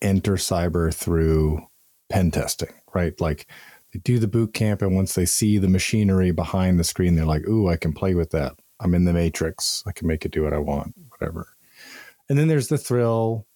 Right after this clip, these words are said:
you know, of hacking the box or whatever. But I think, like, if you can't do a write-up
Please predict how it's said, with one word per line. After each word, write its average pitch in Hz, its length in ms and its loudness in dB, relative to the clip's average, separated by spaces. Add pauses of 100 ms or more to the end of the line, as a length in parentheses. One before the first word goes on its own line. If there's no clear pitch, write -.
(140)
you 117 160 0
know, 95 380 0 (160)
of 98 400 -2 (240)
hacking 95 320 -2
the 92 60 0
box 82 440 -2
or 87 80 0
whatever. 73 460 -6 (1700)
But 127 340 -2 (420)
I 117 140 0
think, 208 420 0 (140)
like, 120 180 2
if 113 80 4
you 156 100 4
can't 139 320 -2
do 127 160 2
a 107 80 2
write-up 101 520 0